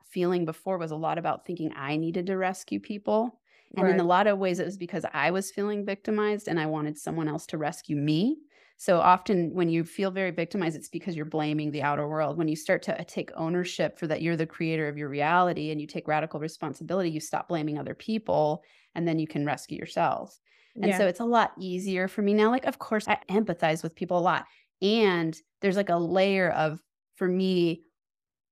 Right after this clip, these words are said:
Speaker 1: automatic protection in knowing, hey, if I cry with you about your victim story, I'm just reinforcing it, right?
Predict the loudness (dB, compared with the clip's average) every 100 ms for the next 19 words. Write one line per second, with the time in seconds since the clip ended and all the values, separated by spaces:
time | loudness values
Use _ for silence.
0 | _ -2 2 4 4 4 2 -2 -10 -6
1 | -8 -6 -4 -2 -2 -2 -2 -2 -2 0
2 | 0 2 2 4 2 -4 _ -4 0 2
3 | 2 0 -4 -4 -2 -2 -2 -6 -4 -6
4 | -4 -2 0 0 -4 -6 -6 -6 -6 -6
5 | -6 -6 -6 -10 -10 -12 -16 _ _ _
6 | _ _ -6 -4 -2 -6